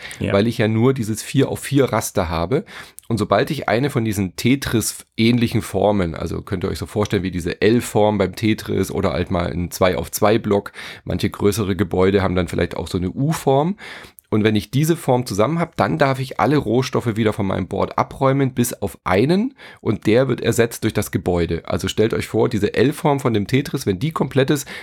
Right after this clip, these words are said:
Speaker 2: dann schrumpft die zusammen unten auf das letzte Steinchen vom L und dann platziert ihr dort eine Kirche. Ähm, und das ist so ein cleverer Mechanismus,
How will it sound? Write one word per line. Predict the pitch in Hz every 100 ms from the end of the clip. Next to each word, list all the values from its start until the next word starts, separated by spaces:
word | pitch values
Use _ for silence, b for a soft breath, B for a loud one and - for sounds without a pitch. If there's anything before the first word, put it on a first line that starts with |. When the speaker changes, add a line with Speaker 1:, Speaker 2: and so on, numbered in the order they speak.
| B
Speaker 2:
dann | 104 101
schrumpft | - 110 143 160
die | -
zusammen | 131 113 104 117 131
unten | - 131 131 127 110
auf | - 104 -
das | 101 -
letzte | 107 - - 110
Steinchen | 113 101 - 95
vom | 98
L | - 131 202 - B B
und | - 104
dann | 104 120
platziert | - 104 - 110 95
ihr |
dort | 95 92 87
eine | 90 90
Kirche. | - 95 85 87 78 _ -
Ähm, | 92 90 87
und | 90 -
das | 90
ist | 120 -
so | 135 160
ein | - 110
cleverer | - 113 131 139 123
Mechanismus, | 110 104 98 123 - 117